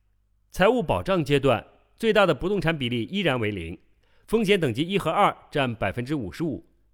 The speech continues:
风险等级三和四占百分之三十五，风险等级五和六占百分之十。财务安全阶段，最大不动产比例百分之二十五到百分之四十，风险等级一和二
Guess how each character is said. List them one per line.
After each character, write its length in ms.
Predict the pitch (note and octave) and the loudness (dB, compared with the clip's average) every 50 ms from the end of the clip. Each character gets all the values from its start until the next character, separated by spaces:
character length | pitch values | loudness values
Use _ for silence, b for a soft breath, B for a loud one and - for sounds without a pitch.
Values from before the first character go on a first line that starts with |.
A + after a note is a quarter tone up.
| _ | _
风 160 | - E3+ F3 E3 | -2 0 0 2
险 180 | D3+ D#3+ D#3+ | 2 0 0
等 140 | C#3 A2+ F2+ | 0 -4 -6
级 100 | E2+ G2 | -6 -8
三 240 | G2+ - E3 E3+ D#3+ | -4 -2 -2 -2 0
和 100 | C#3 D#3 | -4 -6
四 300 | - - G#3 F3 - - _ _ - | -4 -2 -4 -4 -4 -4 _ _ -6
占 200 | C3+ A2+ G2 F#2 | -4 -4 -4 -4
百 160 | - E2 D2+ | -8 -12 -12
分 140 | D2+ G2 F#2 | -12 -12 -12
之 80 | G#2 | -12
三 240 | G#2+ - F#3+ G3 F#3+ | -2 0 2 2 2
十 140 | - - A2 | 0 -4 -8
五， 160 | F2 D#2 - _ _ _ b b b b b b b b b | -8 -10 -12 _ _ _ b b b b b b b b b
风 160 | - F#3+ G#3+ | 0 0 2
险 200 | F3+ F3 F#3 F#3 | 2 2 0 0
等 180 | - C3+ A2 F#2+ | 0 -2 -2 -2
级 80 | A2+ | -2
五 160 | D3+ C#3+ G#2 E2+ | -2 -2 -4 -6
和 160 | - A#2+ C3 | -4 -2 0
六 180 | D#3+ F3 D3+ - - _ - | 0 0 0 -2 -6 _ -8
占 220 | - C#3 A#2 F#2 | -6 -4 -4 -4
百 160 | E2 F2+ D#2 | -6 -10 -12
分 160 | - - G#2 | -12 -12 -12
之 100 | A2+ C3 | -10 -10
十。 440 | C3+ - - - C3+ - A#2 - - _ _ _ _ _ _ _ _ _ _ _ _ _ _ _ | -12 -12 -14 -12 -10 -10 -10 -10 -10 _ _ _ _ _ _ _ _ _ _ _ _ _ _ _
财 220 | _ - - F3 G#3 | _ 0 4 4 6
务 100 | A#3 G#3 | 6 4
安 320 | - - G3+ A#3 B3 B3 | 2 0 -2 -2 -2 -2
全 160 | - D#3 A2+ | -4 -4 -6
阶 160 | F#2 - A2+ G2+ | -4 -4 -4 -2
段， 220 | A2+ A2+ F#2+ - _ _ _ _ _ _ | -2 -4 -4 -6 _ _ _ _ _ _
最 240 | _ - B3+ A#3 G3 | _ -2 0 0 2
大 200 | F3 C#4 B3+ G3 | 4 4 4 4
不 140 | - - C3 | 4 2 0
动 140 | C#3 C3+ B2+ | -2 -2 0
产 180 | A2+ B2 B2+ | 0 0 0
比 160 | A#2 A2 G#2 G#2 | 0 0 0 2
例 320 | A#2 A#2+ A2 - - _ _ | 2 0 -2 -2 -8 _ _
百 160 | - A2+ A2+ | 0 0 2
分 120 | G#2 C#3+ C#3 | 2 2 0
之 80 | D3 | 0
二 220 | - D3+ D#3 D3 C3+ | 0 2 2 2 2
十 140 | A#2 - E3 | 2 0 -2
五 200 | C#3 G2+ F2+ - _ | -2 -2 -6 -6 _
到 160 | C3+ B2+ A2+ | 2 2 2
百 160 | - - E2 | 2 0 -4
分 140 | D2+ G#2 G#2+ | -4 -6 -6
之 100 | A2 C3+ | -6 -6
四 260 | C3+ - - G#3+ D3 | -6 -4 -2 -2 -2
十， 300 | - - F#2 F2 F2 - _ _ _ _ _ _ _ _ _ _ - | -2 -4 -10 -12 -14 -14 _ _ _ _ _ _ _ _ _ _ 0
风 200 | - A3 A#3+ A#3+ | 2 2 2 4
险 220 | F3+ E3+ E3 F#3+ | 2 2 2 0
等 240 | F#3 - A2 G2 F2 | 2 -2 -2 -2 -2
级 140 | - - B2 | -2 -2 -2
一 200 | D#3 F3+ G3 G3+ | -2 0 -2 -2
和 140 | - - C3+ | -2 -2 -4
二 260 | - F3+ F3 D3+ | 0 2 2 2